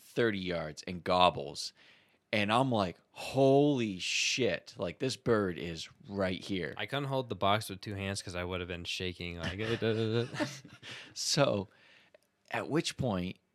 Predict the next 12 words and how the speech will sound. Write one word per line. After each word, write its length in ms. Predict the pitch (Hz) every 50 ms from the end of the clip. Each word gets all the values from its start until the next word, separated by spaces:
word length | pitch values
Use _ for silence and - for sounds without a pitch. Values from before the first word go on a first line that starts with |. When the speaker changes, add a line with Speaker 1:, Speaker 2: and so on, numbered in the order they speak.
| _ _ _ _
Speaker 1:
he 180 | - - 127
then 180 | 120 113 110 101
gets 220 | 95 - - -
closer. 840 | - - - - - - 117 117 110 101 - - - 82 - - _ _ _ _ -
And 100 | - 101
I'm 160 | 101 98 92 90
like, 260 | 87 87 87 - - _ _ _ _ _ _ _ _ _ _ _
at, 260 | - 101 104 87 - _ _ _ - -
I 100 | - 110
mean, 160 | 107 101 98 98
I 180 | 110 147 170
am 280 | 143 104 87 85 90